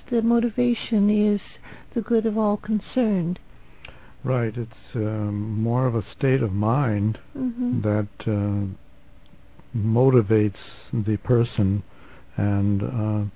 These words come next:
Speaker 2: for example, even a, a parent that is, uh,
Speaker 1: Mm-hmm.
Speaker 2: uh, is very, um, strong in, in, um, guiding their children,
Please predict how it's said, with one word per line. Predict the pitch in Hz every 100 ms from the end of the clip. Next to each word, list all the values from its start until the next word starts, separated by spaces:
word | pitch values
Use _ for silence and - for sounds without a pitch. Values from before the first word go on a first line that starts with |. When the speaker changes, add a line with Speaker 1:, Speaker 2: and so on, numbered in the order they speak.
| - - - -
Speaker 2:
for | 127
example, | 104 107 107 117 113 101 101 123
even | 120 120 104 101 98 104 101 - 113 117 117 - 135 - 175 151
a, |
a | -
parent | - 160 131 101 - - - - -
that | 107 107 101
is, | 107 98 -
uh, | - 101 101 - -
Speaker 1:
Mm-hmm. | 269 220 247 247 - - 139
Speaker 2:
uh, | 127 117 117 113 127 123 127 - - 180
is | 101
very, | 120 117 104 101 - - - 110
um, | 92 95 95 - - - - - - - - - -
strong | - 131 117 113 110 110
in, | 127 104 101 113
in, | - 101 95 98
um, | 110 101 92 107 104
guiding | 117 123 120 110 101
their | 95
children, | 92 - 170 131 123